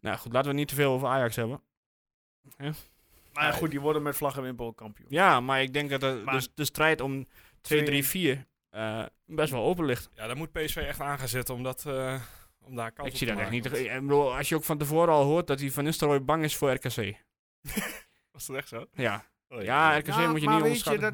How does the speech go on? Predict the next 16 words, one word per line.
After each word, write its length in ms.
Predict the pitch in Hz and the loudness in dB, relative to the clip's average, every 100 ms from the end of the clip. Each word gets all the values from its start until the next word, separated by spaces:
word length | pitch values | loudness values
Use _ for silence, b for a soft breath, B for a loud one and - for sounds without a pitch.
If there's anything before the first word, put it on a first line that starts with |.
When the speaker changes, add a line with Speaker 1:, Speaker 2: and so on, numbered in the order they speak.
| 143 | -6
Speaker 2:
dat, 80 | 123 _ | -14 _
nee, 120 | 180 | -12
maar 160 | 175 185 | -8 -4
nou, 220 | 196 190 | -4 -6
nou, 220 | 175 185 | -6 -6
ja, 180 | 180 160 | -6 -6
ik 160 | 185 - | -8 -14
vind, 320 | 180 170 165 | -18 -20 -12
die 140 | 165 | -8
doet 180 | 170 185 | -6 -4
er 80 | 170 | -4
een 80 | 160 | -2
beetje 240 | 175 165 | -4 -4
lacherig 440 | 156 269 143 120 | -6 -8 -8 -8
over, 320 | 104 113 117 135 | -6 -8 -8 -6
maar 260 | 165 175 | -6 -6